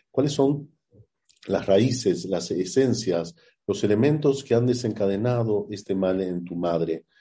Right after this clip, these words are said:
eh, de manera accesible para ti, para convocar a los espíritus de los, eh, elementales o los, o las fuerzas de los espíritus de la naturaleza, solo con encender una vela,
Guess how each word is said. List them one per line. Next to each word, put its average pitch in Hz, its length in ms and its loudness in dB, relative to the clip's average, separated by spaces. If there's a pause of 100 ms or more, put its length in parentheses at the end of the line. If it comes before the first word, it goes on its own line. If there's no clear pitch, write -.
(440)
eh, 101 220 0
de 95 120 2
manera 95 640 4
accesible 120 800 0
para 87 260 0
ti, 127 280 0
para 90 480 -2
convocar 101 760 2
a 90 120 0
los 82 240 -2
espíritus 98 760 -4
de 90 160 -2
los, 85 340 0 (380)
eh, 92 200 -2
elementales 92 800 2
o 87 200 -4
los, 85 220 -2
o 87 220 -2
las 87 200 0 (100)
fuerzas 101 360 2
de 87 80 -2
los 80 180 -6
espíritus 95 640 -6 (340)
de 90 100 -6
la 87 100 -2
naturaleza, 92 1000 0
solo 127 400 0
con 113 140 0
encender 98 420 0
una 98 200 0
vela, 92 460 2